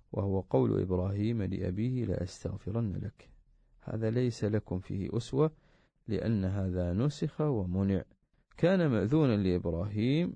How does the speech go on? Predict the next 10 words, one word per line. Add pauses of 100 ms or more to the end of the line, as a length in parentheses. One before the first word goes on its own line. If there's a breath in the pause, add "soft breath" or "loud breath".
عليه
السلام
أن
يستغفر
لأبيه، (460 soft breath)
ثم (160)
منعه
الله
جل
وعلا.